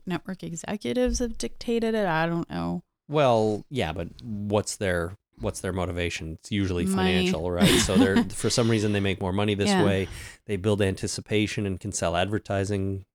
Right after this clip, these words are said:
Speaker 1: Yeah.
Speaker 2: uh, for more.
Speaker 1: Exactly.
Speaker 2: Uh, I don't know. Uh,
Speaker 1: Yeah.
Speaker 2: but it does seem to paint show writers into a corner a little bit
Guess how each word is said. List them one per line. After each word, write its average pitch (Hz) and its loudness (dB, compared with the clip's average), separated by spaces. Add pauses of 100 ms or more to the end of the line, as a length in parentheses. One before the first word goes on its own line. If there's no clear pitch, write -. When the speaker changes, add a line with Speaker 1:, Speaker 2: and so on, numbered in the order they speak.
(120)
Speaker 1:
Yeah. 185 0
Speaker 2:
uh, 95 2
for - -4
more. 95 0 (200)
Speaker 1:
Exactly. 175 -8
Speaker 2:
Uh, 185 -4 (140)
I 120 -4
don't 101 0
know. 85 -2
Uh, 87 -4 (480)
Speaker 1:
Yeah. 190 -2
Speaker 2:
but 107 -2
it 104 -2
does 107 0 (280)
seem 131 0
to 101 0 (160)
paint - -6 (200)
show 107 0
writers 95 0
into 92 -6
a 82 -4
corner 101 0
a - -6
little 92 -2
bit 87 -4